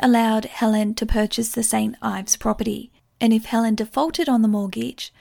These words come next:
the bank could seek to be reimbursed from the Saint Ives home, but also from the Newport property. So the Newport property was put at risk, and the risk affected Georgette's share in the house as well, and yet she gained no benefit from it.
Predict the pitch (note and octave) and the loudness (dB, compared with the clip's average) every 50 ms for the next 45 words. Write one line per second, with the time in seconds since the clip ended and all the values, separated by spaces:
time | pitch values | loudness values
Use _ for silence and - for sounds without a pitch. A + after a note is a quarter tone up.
0 | _ - - - _ _ _ - A3 B3+ C#4 D#4+ F4+ F4+ - F4+ - - - C#4 | _ -20 -20 -20 _ _ _ -2 -2 0 -2 -2 -4 -2 -2 -2 0 2 4 4
1 | B3+ B3 A#3+ - - - - A3 A#3 A3+ A3 G#3+ A3+ A3+ A#3 A#3 A3 A3+ G#3+ G#3+ | 4 4 2 0 -4 -8 -2 0 2 2 2 2 2 2 4 2 2 0 0 -2
2 | G#3+ G#3+ - - - A#3 B3 B3+ C4 B3+ - B3+ A3+ A3+ A3+ - A3 G#3 G3+ - | -2 -4 -6 -2 0 2 2 2 2 0 0 0 0 -2 -2 -2 -4 -4 -4 -6
3 | - - - A3+ A3+ B3+ D4 D#4+ E4+ - _ - - - - - _ - C4+ C4+ | -8 -4 0 2 2 2 0 -2 -6 -10 _ -20 -20 -20 -20 -10 _ 0 0 2
4 | C#4 D#4 - - F4+ F4 F4 - C4 A#3+ A#3 A3+ A3+ A3 A3+ A3+ A#3 A3+ A3+ - | 2 2 0 0 0 0 0 0 2 4 4 6 6 6 6 6 4 2 0 -2
5 | - A#3 A3+ - - - A3+ G#3+ - A3+ G#3+ F#3+ - B3+ B3 - _ _ _ _ | -2 -2 -2 -4 -6 -6 -6 -6 -4 -6 -8 -8 -10 -12 -16 -18 _ _ _ _
6 | _ _ - - C4+ C4 B3+ C#4+ C#4+ C#4+ D#4 F4+ F#4 - - F4+ E4 - - - | _ _ -4 0 0 2 2 2 0 0 0 -2 -4 -2 -2 -2 -2 -4 -4 -4
7 | C4 A#3+ A3+ A#3+ A#3 A3 G#3+ G#3+ G#3+ - - - - C4 B3+ C4+ C4 - - - | -2 -2 0 2 2 2 2 0 -2 -4 -4 -4 -2 -2 -2 -2 -4 -6 -6 -6
8 | G#3+ G#3+ G#3 G#3+ B3 - - - - - _ _ _ _ _ A#3 A#3 A#3 A#3+ A#3+ | -6 -4 -4 -4 -6 -8 -10 -12 -14 -18 _ _ _ _ _ 0 2 2 2 0
9 | C4 D#4 E4 - - - D4 C4+ - A#3+ A3+ - - A3+ G#3+ F#3+ - - A#3 A3 | -2 -2 -2 -4 -4 -4 -6 -4 -2 -4 -4 -2 -2 -4 -4 -4 -4 -2 -2 -2
10 | A3 - - A3+ A#3 - - - - - - A3 G#3+ G#3+ G#3 G#3+ A3+ A3 G#3+ - | 0 0 -2 -2 -4 -4 -6 -6 -6 -4 -2 -2 -2 -2 -2 -2 -2 -2 -2 -4
11 | A3+ G#3 G#3 - - - G#3+ - - G#3+ A3 G#3+ - - - - C4+ - _ _ | -6 -8 -6 -6 -8 -8 -10 -8 -6 -6 -6 -6 -6 -10 -14 -18 -20 -20 _ _
12 | _ _ - A3+ A3+ A3+ A3+ A3+ A3+ - - A#3 G#3+ A#3 G#3+ G#3+ G#3 G3 G3+ G3 | _ _ 2 4 4 4 4 2 0 0 -2 -2 0 0 0 0 0 -2 -2 -4
13 | G3 F#3 - G3+ G3+ G#3 - A3+ A3 - - - G#3+ G3 F#3 - - - - | -4 -4 -4 -4 -4 -6 -6 -8 -10 -10 -8 -8 -8 -6 -8 -10 -12 -16 -20